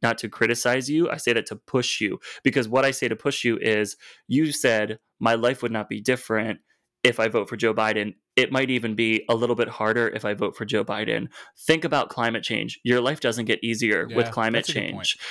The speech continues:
Speaker 1: You know, think,
Speaker 2: Well,
Speaker 1: think
Speaker 2: but the,
Speaker 1: about,
Speaker 2: but
Speaker 1: think about,
Speaker 2: Sorry.
Speaker 1: yeah, let me, let me pontificate for a moment. But,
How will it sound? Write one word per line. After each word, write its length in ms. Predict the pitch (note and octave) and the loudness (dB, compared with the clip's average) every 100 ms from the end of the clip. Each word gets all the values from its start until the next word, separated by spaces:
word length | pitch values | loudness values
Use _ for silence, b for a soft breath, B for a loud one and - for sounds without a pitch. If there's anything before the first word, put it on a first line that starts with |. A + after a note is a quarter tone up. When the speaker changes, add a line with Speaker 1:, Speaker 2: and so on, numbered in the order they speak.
| B B | B B
Speaker 1:
You 100 | B2 | 2
know, 240 | A2 A2+ - | 4 0 -4
think, 360 | - D#3 E3 - | 0 2 2 8
Speaker 2:
Well, 100 | A#3+ | 8
Speaker 1:
think 120 | E3+ | 8
Speaker 2:
but 100 | G#3 | 6
the, 60 | D#3 | 6
Speaker 1:
about, 160 | C#3+ D#3+ | 6 6
Speaker 2:
but 240 | A3 _ _ _ _ _ - - | 2 _ _ _ _ _ -20 0
Speaker 1:
think 260 | C3 B2+ | 2 2
about, 200 | D3+ C#3+ | 2 2
Speaker 2:
Sorry. 220 | C#3 C3 - | 2 -2 0
Speaker 1:
yeah, 180 | C3+ A#2 | 4 4
let 160 | A2+ | 4
me, 140 | B2 A#2+ | 0 -2
let 100 | A#2+ | 0
me 220 | A2+ G#2+ - | 0 0 -2
pontificate 540 | B2+ A#2+ B2 B2 A2 | -2 -2 -2 0 0
for 120 | - A2 | 0 0
a 80 | |
moment. 420 | A2 A2+ G#2+ G#2 G#2+ | 2 2 2 -2 0
But, 160 | B2 | -2